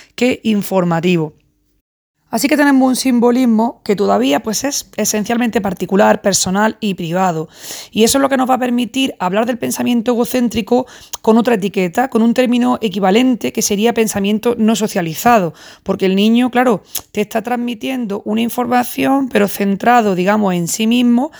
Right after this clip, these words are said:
desde ese egocentrismo en el que tú crees que estás viendo su muñeco, donde piensa que lo que él comunica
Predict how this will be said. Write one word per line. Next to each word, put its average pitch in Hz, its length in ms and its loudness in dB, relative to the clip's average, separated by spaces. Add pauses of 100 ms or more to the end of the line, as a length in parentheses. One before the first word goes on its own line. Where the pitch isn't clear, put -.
(240)
desde 190 420 2
ese 220 180 0
egocentrismo 220 720 0
en 185 60 0
el 175 100 -4
que - 120 -4
tú 202 160 -6
crees 226 220 0
que 208 100 -6
estás 196 200 -2
viendo 214 260 2
su 214 160 0
muñeco, 226 480 2
donde 190 240 2
piensa 220 540 0 (340)
que 202 160 4
lo 185 140 2
que 190 160 2
él 220 120 2
comunica 233 560 2